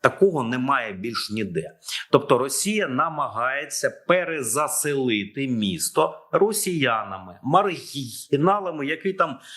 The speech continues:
продали щось, е, в своєму там Усть-Папіхайловську, да, і приїхали до Маріка,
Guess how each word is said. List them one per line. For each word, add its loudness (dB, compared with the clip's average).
продали 2
щось, -2
е, 0
в -6
своєму 0
там 0
Усть-Папіхайловську, 2
да, 2
і -2
приїхали 2
до -2
Маріка, 0